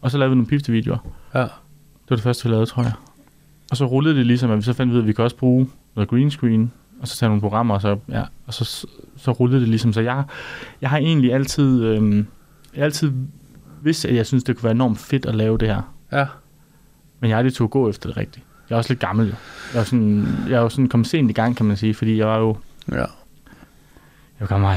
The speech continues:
Speaker 1: jeg var, øh,
Speaker 2: Enogfyrre,
Speaker 1: jeg var jo
Speaker 2: toogfyrre.
Speaker 1: nok, jeg var jo nok niogfirs, da,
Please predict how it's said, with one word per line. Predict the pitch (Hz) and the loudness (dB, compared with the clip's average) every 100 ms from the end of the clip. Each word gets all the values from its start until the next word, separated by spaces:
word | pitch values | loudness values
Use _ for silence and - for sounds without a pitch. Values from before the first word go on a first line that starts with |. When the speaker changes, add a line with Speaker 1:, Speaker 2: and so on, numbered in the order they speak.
| 87 | 0
Speaker 1:
jeg | |
var, | 95 95 95 92 | 0 2 2 2
øh, | 104 98 98 104 117 131 143 143 131 127 123 - | 2 2 0 -2 -2 -2 -4 -8 -12 -14 -16 -6
Speaker 2:
Enogfyrre, | 123 117 123 - 117 120 123 - | -4 -2 -4 -2 -2 0 -2 -4
Speaker 1:
jeg | 117 | -2
var | 104 | 0
jo | 104 | 2
Speaker 2:
toogfyrre. | 104 110 135 | 2 0 2
Speaker 1:
nok, | 131 | 2
jeg | 107 | 2
var | 107 | 2
jo | |
nok | 107 107 | 2 2
niogfirs, | 123 127 - 123 113 | 2 2 2 -2 -2
da, | 107 107 | -4 -4